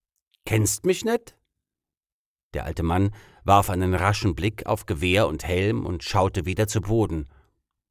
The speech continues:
„Na“, murmelte er und schüttelte den Kopf. Joe hob das unrasierte Kinn des Alten an.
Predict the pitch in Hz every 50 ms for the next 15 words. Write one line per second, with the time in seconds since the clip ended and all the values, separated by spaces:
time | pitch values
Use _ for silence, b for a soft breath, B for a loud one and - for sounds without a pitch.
0 | _ _ 107 - - - 165 165 165 165 165 165 160 160 78 76 73 73 - -
1 | _ _ _ _ _ - 95 87 82 76 76 76 - - 85 64 60 78 80 78
2 | 67 58 - - - - - 127 123 117 90 82 - 78 82 82 80 - - 85
3 | - - - - - - - _ _ _ _ _ _ _ _ _ B B B B
4 | B B B - 127 123 131 143 143 135 139 143 139 135 - - 120 113 - -
5 | 156 143 135 120 107 113 98 107 104 - 110 - - - 127 110 107 104 87 80
6 | - - - 80 78 - - 80 - - 80 82 80